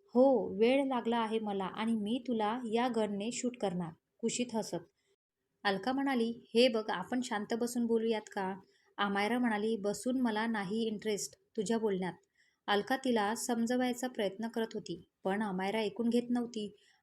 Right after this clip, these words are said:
आता तर अलकाचाही पारा चढला. तिने काही कळायच्या आत अमायराच्या हातून गन काढून घेतली. ती शॉक लागल्यासारखी अलकाकडे बघत असते. अलका तिला बघून हसायला लागते. "तुला काय वाटलं?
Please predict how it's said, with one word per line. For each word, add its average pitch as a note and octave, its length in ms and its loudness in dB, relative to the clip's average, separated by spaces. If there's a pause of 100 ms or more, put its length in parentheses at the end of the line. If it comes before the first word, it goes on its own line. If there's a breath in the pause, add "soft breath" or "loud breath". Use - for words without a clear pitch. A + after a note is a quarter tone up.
आता F#3+ 240 0
तर A3 280 0
अलकाचाही A3+ 680 -2
पारा G#3 340 -4
चढला. G3+ 340 -2 (200)
तिने A3 200 0
काही B3+ 280 -2
कळायच्या A3+ 640 -2
आत G3+ 180 0 (280)
अमायराच्या G3+ 580 -2
हातून A3 420 -4
गन G#3 160 -2
काढून G3+ 300 -4
घेतली. G#3 320 -2 (460 soft breath)
ती D4 80 2
शॉक B3+ 320 0
लागल्यासारखी C4+ 600 0
अलकाकडे B3 460 0
बघत G#3 320 0
असते. F3+ 360 -8 (300 soft breath)
अलका F#3+ 280 0
तिला A3 240 2
बघून A3 300 -2
हसायला G#3 400 -2
लागते. G3 380 -6 (400)
"तुला B3 220 4
काय D4+ 200 4
वाटलं? C4 400 0